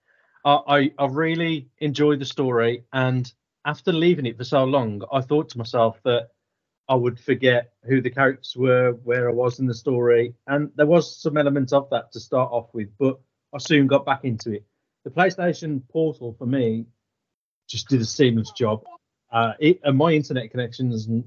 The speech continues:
not great at all. It's just got a five G sim card in a router that's connected to the PlayStation, and then this is obviously connected to the same router, and it, it, it, it did it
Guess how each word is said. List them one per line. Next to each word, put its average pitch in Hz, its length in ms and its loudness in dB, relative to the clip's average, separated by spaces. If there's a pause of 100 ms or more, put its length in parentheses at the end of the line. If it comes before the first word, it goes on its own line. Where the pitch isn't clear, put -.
not 131 340 0 (240)
great 120 480 0
at 110 140 -8
all. 123 260 0
It's 127 160 -8
just - 240 -8
got 104 300 -2
a 123 80 -12
five 147 360 2
G 135 440 0 (400)
sim 147 360 2
card 113 560 2
in 131 140 0
a 117 80 2
router 120 500 0 (380)
that's 127 160 -8
connected 123 400 -4
to - 100 -18
the 117 60 -12
PlayStation, 117 760 0 (140)
and 120 140 -2
then 117 300 2 (280)
this 127 200 -2
is 117 100 -4
obviously 110 340 -2
connected 113 480 -6
to - 80 -16
the 110 80 -16
same 110 300 -2
router, 110 400 -2 (380)
and 120 340 0 (220)
it, 139 60 -2 (120)
it, 143 380 0
it, 139 200 -2 (680)
it 147 160 -2
did 180 120 0
it - 200 0